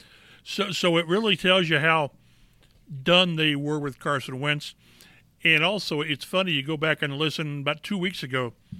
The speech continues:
three weeks ago, how this deal was imminent. They were gonna get Matthew Stafford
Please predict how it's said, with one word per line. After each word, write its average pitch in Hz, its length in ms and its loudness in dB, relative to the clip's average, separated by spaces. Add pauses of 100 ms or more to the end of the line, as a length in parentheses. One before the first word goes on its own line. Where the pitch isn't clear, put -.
(680)
three 202 240 -2
weeks 151 260 -4
ago, 143 160 -4
how 143 140 2
this 165 220 -2
deal 175 260 0
was 139 260 -2
imminent. 175 400 0 (640)
They 175 140 0
were 170 120 -4
gonna 160 220 0
get 165 220 -4
Matthew 160 340 0
Stafford 165 640 0